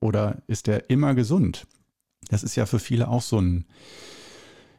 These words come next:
ja, ich sag mal, vielleicht so ein Maßstab, an dem man, äh, die Qualität eines Qigong-Lehrers, Tai Chi-Lehrers, Yoga-Lehrers messen kann, ob der selber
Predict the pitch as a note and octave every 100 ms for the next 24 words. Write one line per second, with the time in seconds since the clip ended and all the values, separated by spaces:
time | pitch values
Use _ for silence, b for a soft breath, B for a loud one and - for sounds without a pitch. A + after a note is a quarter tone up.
0 | B - - - F#2+ - F2+ F#2 F2 G2+
1 | F#2+ G2+ F#2+ F#2 F#2 A#2+ - - C3+ B2
2 | - G#2+ G#2+ G#2 G2+ G2+ G2 - G2+ F#2
3 | F#2 F2 F2 G2 F#2 F#2 - G#2 G2 G2
4 | - A#2 - G#2+ G#2 - - G2+ G#2 A2
5 | A2 G2+ G2 G2 G2 - - F#2+ - A2
6 | G2+ G2 F#2+ - G#2+ G#2 F#2+ G2 F#2+ -
7 | F#2+ - G2+ - G2+ - - G2+ F#2 G2
8 | G2+ G2+